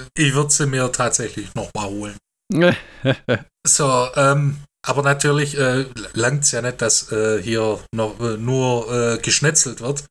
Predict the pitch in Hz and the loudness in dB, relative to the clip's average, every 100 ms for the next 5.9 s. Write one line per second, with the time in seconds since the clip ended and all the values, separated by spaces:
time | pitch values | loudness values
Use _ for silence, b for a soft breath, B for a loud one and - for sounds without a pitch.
0 | _ 123 120 147 143 151 143 135 127 127 | _ -2 0 0 0 0 -4 -2 0 0
1 | 123 120 - _ _ 123 120 139 151 147 | -2 -6 -16 _ _ -4 0 2 2 2
2 | 135 123 - 123 110 101 95 90 _ 147 | 0 -2 -2 -2 -2 -2 -6 -12 _ 0
3 | 147 - 120 120 202 - _ _ - 139 | 2 2 2 0 0 -2 _ _ -4 0
4 | 143 147 160 175 - 110 113 175 - _ | 2 2 2 0 -2 0 0 0 -8 _
5 | - 135 147 131 202 - 160 131 - | -2 0 2 2 2 0 0 -2 -4